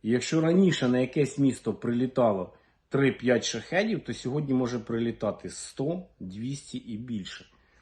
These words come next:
Таким чином вони будуть залякувати, таким чином вони будуть сіяти паніку, таким чином вони будуть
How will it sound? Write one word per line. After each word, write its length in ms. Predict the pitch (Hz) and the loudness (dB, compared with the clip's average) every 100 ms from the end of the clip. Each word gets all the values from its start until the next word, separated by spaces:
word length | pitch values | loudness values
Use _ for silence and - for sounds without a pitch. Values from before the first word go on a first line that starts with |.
| _ _ _ _ | _ _ _ _
Таким 320 | - - 147 147 | -14 -2 -2 2
чином 320 | 240 254 233 | 4 4 6
вони 180 | 143 151 | 4 4
будуть 280 | 151 139 | 2 0
залякувати, 760 | 117 131 117 104 104 143 160 170 | 2 2 4 4 2 -2 -6 -8
таким 300 | 160 - 135 | -10 -4 -4
чином 400 | 123 - 135 113 | -2 0 2 4
вони 140 | 110 110 | 2 0
будуть 380 | 113 107 98 | -2 -4 -6
сіяти 480 | - - 110 98 101 | -10 -6 -2 -2 -4
паніку, 480 | 87 139 160 160 143 | -6 -2 -2 -4 -8
таким 300 | 110 98 104 | -10 -10 -10
чином 400 | - 151 147 139 | -6 -4 -2 -2
вони 240 | 107 110 | -2 -4
будуть 480 | 120 113 107 - - | -4 -6 -6 -8 -16